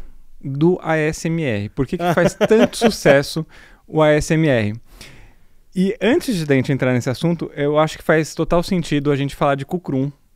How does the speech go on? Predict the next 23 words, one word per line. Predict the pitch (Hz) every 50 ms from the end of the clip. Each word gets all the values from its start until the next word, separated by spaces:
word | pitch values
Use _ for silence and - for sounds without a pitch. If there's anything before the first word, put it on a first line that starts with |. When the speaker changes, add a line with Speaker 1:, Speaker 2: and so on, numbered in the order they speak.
| _ -
Speaker 2:
Aham. | 139 123
Speaker 1:
aqui, | 117 117 110 139 147 120 - - - - _ -
porque | 135 - 160
a | 147
gente | 143 160 151 -
pode | - 170 151 151 143
fazer | - 156 143 143
aqui, | 139 - - 143
ó, | 127
uma | 117 120 120 117
pausa | - - 127 120 120 113 120
pra, | 113 - 120 113 110 104 101 104 110 _ _ _ _ _ _
pra, | - 113 104 98 95 104 107 107 117 127 - - -
enfim, | 120 113 - 110
pra, | 104 - 110 101 95
pra | - - 107
comer | - - 110 110 113
o | 110
Cukrum, | - - 117 - - 151 160 135 - - - - - - _ _
mas | - 139 143 143 151 160 147 - - - - - - - - - - - - - - - -
no | - 165 170 180 160
silêncio | - - 175 156 139 127 123 - - 120
dele. | 110 107 104 107